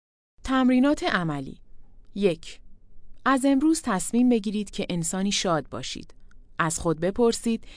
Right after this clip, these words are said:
«در زندگی من چه چیزی است که مرا ناخشنود می‌کند و اسباب استرس مرا فراهم می‌سازد؟» جوابتان هر چه باشد، تصمیم بگیرید با آن برخورد کنید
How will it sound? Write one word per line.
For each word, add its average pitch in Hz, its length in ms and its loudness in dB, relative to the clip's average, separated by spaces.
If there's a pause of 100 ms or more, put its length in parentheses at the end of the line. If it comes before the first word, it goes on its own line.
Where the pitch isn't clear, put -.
(160)
«در 190 180 4
زندگی 185 520 0
من 233 240 2
چه 311 160 0
چیزی 160 340 0
است 151 360 -2
که 165 100 -2
مرا 156 300 0
ناخشنود 160 760 -2
می‌کند 135 480 -6 (240)
و 175 100 4
اسباب 208 460 2 (120)
استرس 165 500 -2
مرا 165 340 0
فراهم 147 440 -2
می‌سازد؟» 139 560 -6 (680)
جوابتان 294 540 6
هر 285 200 4
چه 254 180 0
باشد، 175 400 0 (280)
تصمیم 247 420 4
بگیرید 220 380 2
با 170 100 2
آن 185 220 2
برخورد 170 520 -2
کنید - 380 -8